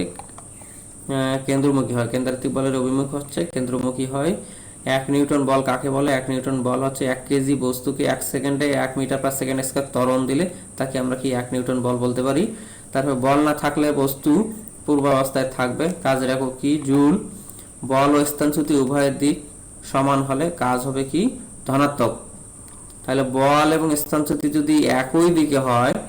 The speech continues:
তাহলে সেটা হচ্ছে ধনাত্মক কাজ, আর বল এবং স্থানচ্যুতি যদি বিপরীত দিকে হয়, তাহলে সেটা কি? ঋণাত্মক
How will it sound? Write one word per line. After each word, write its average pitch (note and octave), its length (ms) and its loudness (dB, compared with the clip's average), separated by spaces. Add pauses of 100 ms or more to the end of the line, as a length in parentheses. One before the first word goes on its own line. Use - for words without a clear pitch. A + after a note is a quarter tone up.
(400)
তাহলে C#3 320 2
সেটা C#3+ 260 -2
হচ্ছে C3+ 280 -2 (1040)
ধনাত্মক C#3+ 580 0
কাজ, D#3+ 260 2
আর C3+ 220 0
বল C#3 360 4
এবং C#3+ 380 2 (360)
স্থানচ্যুতি C#3+ 460 0
যদি C#3 200 2
বিপরীত C3+ 360 2
দিকে C#3+ 220 2
হয়, D3+ 80 4
তাহলে C#3 240 2
সেটা C#3 220 -2
কি? A#2 320 -2 (160)
ঋণাত্মক B2+ 440 0